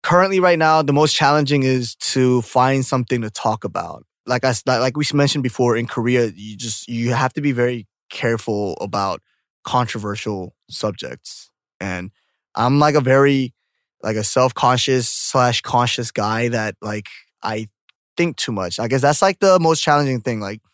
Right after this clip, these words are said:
I think way too much than I should. And a lot of my songs that I've done, just, like, just drunk and, like, not thinking, being stupid, did fairly well. And the songs that I was way too invested, like,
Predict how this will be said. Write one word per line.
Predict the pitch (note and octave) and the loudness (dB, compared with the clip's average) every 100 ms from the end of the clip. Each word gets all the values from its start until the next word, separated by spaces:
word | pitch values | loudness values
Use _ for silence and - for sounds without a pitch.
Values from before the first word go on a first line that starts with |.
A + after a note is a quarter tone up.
| - _ _ _ | -20 _ _ _
I | B2 B2+ | -2 0
think | - F3+ D#3+ | 0 -2 0
way | B2+ C#3 | 2 2
too | C3 C3+ | 2 0
much | B2+ A2+ | 0 0
than | A#2 | -2
I | F2+ | -6
should. | - G#2+ F#2 D#3 _ _ _ _ - | -6 -6 -6 -10 _ _ _ _ -6
And | A2+ | -2
a | A#2 | 2
lot | C3 E3 | 4 4
of | D3+ - | 0 -2
my | C#3+ C3+ | 0 2
songs | - C3+ C#3 C#3+ C#3+ C3 - - _ - | 2 4 4 2 -2 -4 -8 -14 _ -4
that | B2+ | 0
I've | A#2+ A#2 | 0 0
done, | A#2+ A#2+ C#3 C#3+ - _ A2 | 0 0 -2 -6 -14 _ -10
just, | G#2+ A2 | -8 -6
like, | G#2 G2 _ _ _ _ | -8 -12 _ _ _ _
just | A2 G#2 - _ | -14 -14 -16 _
drunk | C#3 B2 A#2 C3 - - | -6 -2 -2 -2 -10 -10
and, | G#2+ G#2 | -6 -4
like, | G#2 F#2 | -4 -6
not | G#2 G#2 G#2 _ | -4 -4 -6 _
thinking, | A2 A2 A2 | -8 -6 -6
being | A2 G#2+ | -6 -6
stupid, | - A#2+ - C#3+ D#3 _ - _ _ _ _ _ _ _ | -4 -4 -2 -2 -4 _ -20 _ _ _ _ _ _ _
did | A#2 B2 | -2 0
fairly | C3 B2+ B2+ | 2 4 2
well. | G#2 A2+ C3 C#3+ | 0 0 -2 -4
And | A#2+ | -6
the | A2 | -6
songs | - B2 B2+ A#2+ | -2 0 0 -2
that | A#2 | -2
I | A2+ | -2
was | A2+ G#2 - - _ _ _ _ | -4 -6 -8 -10 _ _ _ _
way | C3+ B2+ C3 | -4 0 0
too | - - C3 | -2 0 0
invested, | A#2+ A2+ A2+ - B2 A2+ | 0 -2 -4 -4 -4 -4
like, | G#2+ - | -6 -8